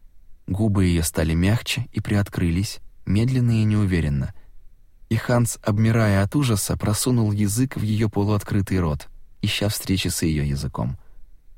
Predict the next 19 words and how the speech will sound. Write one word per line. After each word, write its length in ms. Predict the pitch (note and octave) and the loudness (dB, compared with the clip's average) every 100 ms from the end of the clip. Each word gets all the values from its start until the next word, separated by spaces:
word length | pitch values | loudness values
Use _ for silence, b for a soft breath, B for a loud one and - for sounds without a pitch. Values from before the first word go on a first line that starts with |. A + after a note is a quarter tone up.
| - | -2
Он 160 | A2+ | -2
тут 180 | G#2+ A#2+ | 2 0
же 120 | G#2 | 0
понял, 440 | F#2+ A#2 C3 F#2 E2 B B B - | 0 2 4 2 -2 B B B -8
что 240 | - A2+ | -4 0
она 140 | A2 G#2+ | 2 2
никогда 520 | G#2 G#2 G#2 A2 B2+ | 2 0 0 2 2
ни 100 | C3 | 2
с 100 | - | 0
кем 220 | G2 F#2+ | 0 2
не 80 | G#2 | 2
целовалась. 680 | - G#2 F2 D2+ D#2 - - - - - - _ - | 0 0 2 0 -2 -4 -10 -20 -20 -20 -20 _ -6
Но 140 | A#2+ - | -2 0
Эльси 340 | C3+ C3 B2+ - | 2 2 0 2
инстинктивно 720 | B2+ - C3 A#2+ - C3+ B2 | 0 2 -2 -2 0 2 2
коснулась 520 | A#2+ A#2 A#2+ A2+ A2 | 0 0 2 2 2
языком 400 | A2 A2+ - B2 | 0 0 2 2
его 300 | A2 A#2 C#3+ | 4 4 2
языка — 480 | A#2+ F#2 D#2+ A#1+ | 2 0 -2 -4